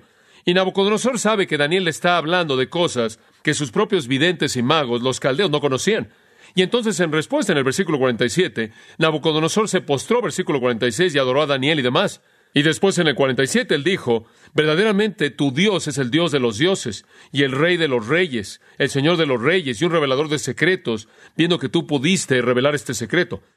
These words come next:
Ahora, esa es una declaración bastante seria. Tu Dios es el Dios de dioses, tu Dios es la deidad definitiva, tu Dios es el revelador de los secretos, el Señor de los reyes. Eso estuvo en el versículo cuarenta y siete.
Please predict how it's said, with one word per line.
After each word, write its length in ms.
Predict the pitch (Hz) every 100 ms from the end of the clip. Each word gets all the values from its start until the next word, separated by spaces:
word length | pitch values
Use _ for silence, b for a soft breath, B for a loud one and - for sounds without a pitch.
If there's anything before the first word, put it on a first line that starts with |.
| -
Ahora, 320 | 151 151 110
esa 200 | - 226
es 80 | 233
una 140 | 233 202
declaración 440 | 143 143 127 190
bastante 540 | 151 127 175 185 160
seria. 460 | 135 175 254 262 113 b b -
Tu 160 | 147
Dios 400 | 127 170 277 277
es 140 | 160 143
el 100 | 127
Dios 200 | 151 131
de 80 |
dioses, 460 | 110 135 214 - 107 B B B
tu 160 | - 151
Dios 340 | 165 269 269
es 120 | 202
la 100 | 165
deidad 260 | 143 139 170
definitiva, 600 | 175 135 120 147 196 139 B B _
tu 160 | 170
Dios 280 | 147 185 269
es 120 | 214
el 100 | 185
revelador 360 | 160 143 139 180
de 80 | 170
los 140 | 139
secretos, 400 | 135 170 208 156
el 80 | 135
Señor 260 | 135 135 165
de 80 |
los 120 | 131 107
reyes. 420 | 165 202 110 b b b b -
Eso 220 | 175 180
estuvo 260 | 151 202
en 60 | 170
el 60 | 123
versículo 360 | 127 175 160
cuarenta 260 | 127 123 120
y 60 |
siete. 400 | 117 196 208 98